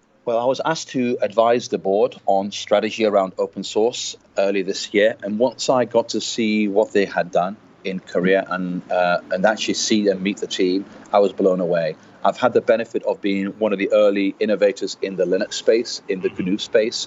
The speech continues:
in the Java space. So I, I'm excited by new technology, especially when it's open source. So I've, I've done five disruptive projects, and this is my sixth.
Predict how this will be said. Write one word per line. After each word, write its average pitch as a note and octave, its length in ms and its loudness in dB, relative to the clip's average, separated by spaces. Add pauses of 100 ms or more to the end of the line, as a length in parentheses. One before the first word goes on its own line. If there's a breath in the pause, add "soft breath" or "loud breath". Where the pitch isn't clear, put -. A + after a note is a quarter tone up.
in F#2+ 80 -2
the F2 100 -2
Java F#2 360 2
space. - 420 0 (380 loud breath)
So - 160 2
I, A2+ 180 4
I'm A#2+ 260 -2
excited G#2+ 520 0
by F2+ 100 -2
new G2 140 -4
technology, F#2+ 560 -2
especially A#2+ 420 0
when G2+ 140 2
it's G2 180 -10
open G2+ 300 -4
source. G2 340 0
So G2+ 200 -2
I've, F2+ 180 -10
I've A2 200 -2
done G#2 320 0 (300 soft breath)
five A#2 540 0
disruptive - 560 -4
projects, G2 460 0
and F#2 100 0
this G#2 180 0
is F#2+ 100 -6
my F2+ 160 -4
sixth. - 520 -2